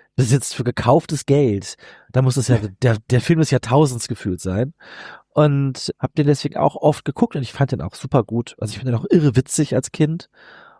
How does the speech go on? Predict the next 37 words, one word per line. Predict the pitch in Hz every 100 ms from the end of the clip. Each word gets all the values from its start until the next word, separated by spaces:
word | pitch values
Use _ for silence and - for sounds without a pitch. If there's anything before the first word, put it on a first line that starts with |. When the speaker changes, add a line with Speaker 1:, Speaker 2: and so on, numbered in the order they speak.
| _
Speaker 2:
Ja. | - 131
Speaker 1:
Und | 123 123 127 -
ja, | 160 160 -
leider | - 147 160
sind | 143 156
die |
Screenshots | 143 - 185 175 -
hier | -
irgendwie | 135 139 -
nicht | - - 156
so | 156
der | 156
Burner, | 147 147 147 185 208
wenn | 202 156
man |
sich | 160 151
das |
anguckt. | 151 165 - -
Grad, | 151 -
es | - -
gibt | 156
so | - -
eine, | 127 131 123
so |
eine | 110 131
Seite, | 120 131 139
da | 135
werden | 123 127 127
die | 123
ganzen | 123 123 - 127 117 - - - - _ -
Gegner | 123 160 180 180 196 - _ -
gezeigt | 151 - 156 151 180
und | 131 127
man | 120
erkennt | 127 - 139 131
halt | 135 -
hauptsächlich | 135 - 131 123